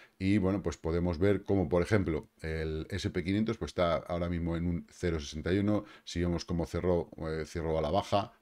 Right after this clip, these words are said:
los futuros están mejor, evidentemente. Eh, tenemos el pa, pa, pa, pa, pa, pa, Nasdaq, ¿vale?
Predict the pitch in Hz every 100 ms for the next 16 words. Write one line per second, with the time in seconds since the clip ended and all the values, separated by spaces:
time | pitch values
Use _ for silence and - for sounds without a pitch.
0 | - 76 78 73 80 78 82 76 76 101
1 | 90 76 76 78 82 92 104 95 - -
2 | - 87 85 85 - 87 92 95 - 92
3 | 87 87 85 87 82 82 80 73 - 90
4 | 85 82 80 80 90 98 107 - - -
5 | - 104 107 87 76 - _ - 98